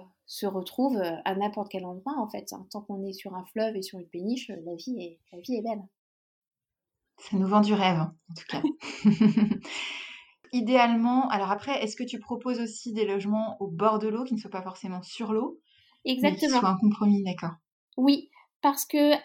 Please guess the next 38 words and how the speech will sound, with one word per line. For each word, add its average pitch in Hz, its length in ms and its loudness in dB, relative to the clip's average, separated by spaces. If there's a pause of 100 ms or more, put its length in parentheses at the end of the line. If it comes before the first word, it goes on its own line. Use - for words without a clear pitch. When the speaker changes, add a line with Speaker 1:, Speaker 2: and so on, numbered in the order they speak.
(140)
Speaker 1:
alors, 240 320 4 (460)
voilà, 240 400 2
en 226 140 0
parlant, 220 300 2
euh, 196 320 0
de, 196 300 -4
de 190 80 -10
tomber 247 220 2
en, 233 260 2 (220)
tomber 247 200 2
en 233 80 2
amour, 247 340 2 (340)
je, 214 380 0
j'ai 208 180 0
découvert 254 540 2
le, 208 300 0
le 220 200 0
Val-de-Marne 240 560 4
et, 202 240 -4
et 202 100 -6 (120)
plus 285 140 -2
spécialement 240 580 -2
les, 190 720 -6
le 226 60 -6
secteur 254 520 0
des 190 140 2
bords 262 180 6
de 269 100 4
Marne, 233 440 2 (420)
malgré 247 720 4 (400)
tous 294 200 0
ces, - 260 -2
ces 214 300 0
arguments, 214 520 4 (500)
je - 120 -6
sais 185 160 -4
très - 160 -6
bien 202 240 0